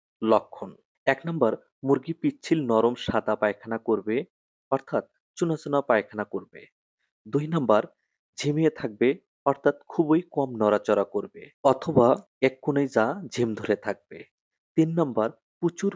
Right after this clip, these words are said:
পরিমাণে তাপমাত্রা গায়ে থাকবে, দেখে জ্বর জ্বর ভাব মনে হবে। চার নাম্বার, পা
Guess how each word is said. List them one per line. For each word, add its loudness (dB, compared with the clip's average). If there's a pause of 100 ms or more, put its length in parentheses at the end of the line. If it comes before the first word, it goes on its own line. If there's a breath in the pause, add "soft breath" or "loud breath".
পরিমাণে 2
তাপমাত্রা -2
গায়ে 0
থাকবে, -8 (460)
দেখে 0 (460)
জ্বর 4
জ্বর 2
ভাব -6 (100)
মনে -4
হবে। -8 (460)
চার 2
নাম্বার, 0 (400 soft breath)
পা 2